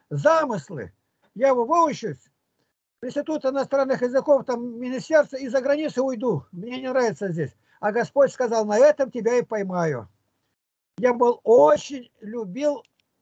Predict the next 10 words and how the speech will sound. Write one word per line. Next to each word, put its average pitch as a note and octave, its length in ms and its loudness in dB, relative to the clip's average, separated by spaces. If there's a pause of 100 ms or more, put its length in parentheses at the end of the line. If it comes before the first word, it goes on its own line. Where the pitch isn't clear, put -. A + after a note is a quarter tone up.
(140)
то, C4+ 160 2
что - 160 -8
отец C4 320 -4
рассказывал. E3 720 -6 (340)
Я G#3+ 180 -2
вырасту, C#4+ 420 -2
я C4+ 220 6
им C4+ 120 -2
отомщу, B3+ 440 -6
коммунистам. G#3+ 720 -6